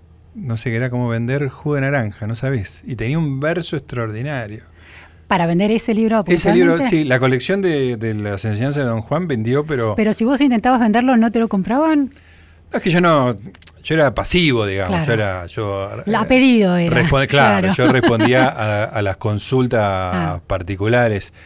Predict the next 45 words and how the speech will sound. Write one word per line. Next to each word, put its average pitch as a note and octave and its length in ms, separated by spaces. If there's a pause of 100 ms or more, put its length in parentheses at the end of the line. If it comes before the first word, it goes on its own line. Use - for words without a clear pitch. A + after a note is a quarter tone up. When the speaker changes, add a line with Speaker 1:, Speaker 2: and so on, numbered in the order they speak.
(280)
Speaker 1:
que F#2+ 160
me F#2+ 80
hacían A#2 600
y G2 200
no, F#2 340
no F#2+ 160
podía G2 220
hacer F2+ 280
mucho F#2 600
más. G#2 420 (460)
Speaker 2:
Me G3+ 100
encantó, A#3+ 600
me G#3+ 140
dio A3 140
mucha A#3 300
ternura G#3+ 520
la F#3+ 140
imagen G#3 500
de F#3+ 120
tu F3+ 100
mamá F#3 300
que F#3+ 80
estabas G#3 320
esperando G3+ 500
la, F#3 160 (260)
tu A3 80
mamá G#3 200
era A#3+ 160
el A3 100
rescate, A3 460
el G#3+ 60
almuerzo A3+ 420
con G#3+ 180
tu F#3+ 100
mamá. F#3+ 140
Speaker 1:
Era E3+ 160
el, E3 180
Speaker 2:
Era C#3+ 420
Speaker 1:
era D3+ 140
saber C3+ 240
Speaker 2:
la E3 60
Speaker 1:
que F3+ 60
Speaker 2:
tabla D4+ 320
de C#4 100
salvación. A3+ 600